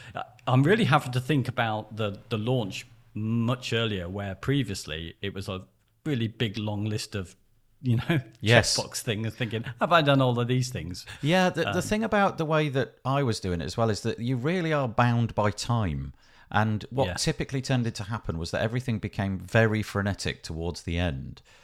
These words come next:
Speaker 2: And all of
Speaker 1: Mm.
Speaker 2: these S O P items, you know, have you got, a, well, I mean, privacy pages weren't really all that much of a thing. But, you know,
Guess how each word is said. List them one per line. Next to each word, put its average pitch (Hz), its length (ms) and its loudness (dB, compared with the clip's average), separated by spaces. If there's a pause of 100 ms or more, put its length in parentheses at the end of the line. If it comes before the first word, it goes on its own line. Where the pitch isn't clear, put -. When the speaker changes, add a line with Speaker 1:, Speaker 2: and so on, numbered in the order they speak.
(220)
Speaker 2:
And 92 160 0
all 110 160 4
of 101 80 2
Speaker 1:
Mm. 101 40 2
Speaker 2:
these 98 320 -2
S - 200 -2
O 82 140 2
P 92 240 -2
items, 71 540 -4
you 82 60 -4
know, 73 140 -4
have 80 140 -4
you 80 80 -6
got, 80 180 -2
a, - 60 -12 (100)
well, 85 280 0
I - 40 -4
mean, 98 180 0
privacy 87 480 0
pages 76 480 -6
weren't 78 240 -4 (300)
really 73 380 -6
all 71 220 -8
that - 140 -8
much - 200 -10
of 71 80 -10
a 73 60 -8
thing. 69 260 -8 (480)
But, - 280 0 (360)
you 64 140 -4
know, 76 220 -4